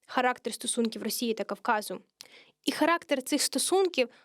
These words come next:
можна перенести на будь-яку іншу територію. Це не обмежується Кавказом. Нині ми можемо побачити, що ті самі інструменти,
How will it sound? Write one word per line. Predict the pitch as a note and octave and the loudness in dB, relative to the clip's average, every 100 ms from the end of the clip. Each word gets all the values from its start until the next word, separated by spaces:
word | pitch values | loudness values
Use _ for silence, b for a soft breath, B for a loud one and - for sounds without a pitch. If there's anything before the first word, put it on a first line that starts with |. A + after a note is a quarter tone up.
| b | b
можна | C#4 C4+ D4 | 0 2 2
перенести | C4+ D4 D4+ F4 F4 D#4 | 2 2 2 0 0 0
на | D4 | 2
будь-яку | C4+ E4 E4 - C#4+ | 4 4 2 0 0
іншу | D#4 D#4 C#4+ | 2 2 2
територію. | B3+ B3+ C4+ C#4+ B3 G#3 | 2 0 4 4 4 2
Це | - - C4 C#4 - | 0 2 2 2 0
не | C#4+ | 2
обмежується | C#4+ A#3 C#4 C#4 C#4 C4 | 2 4 2 4 0 0
Кавказом. | B3 A#3 - B3+ B3+ G#3 A#3+ - _ _ _ - | 0 0 2 2 2 -2 -6 -10 _ _ _ 0
Нині | C4+ F4 D#4+ B3+ | 4 4 4 4
ми | |
можемо | B3 C4 C4 C4+ | 4 2 2 2
побачити, | B3+ B3 C4 - A3 G3+ | 2 2 0 -2 -6 -4
що | - B3 A#3+ A#3 - _ - | 0 2 4 2 -2 _ -6
ті | - E4 | 2 4
самі | E4+ D4 D4 - | 4 0 0 -2
інструменти, | B3+ - A#3+ A#3+ A#3+ B3 A#3 - - | -2 -2 0 2 4 2 0 -6 -6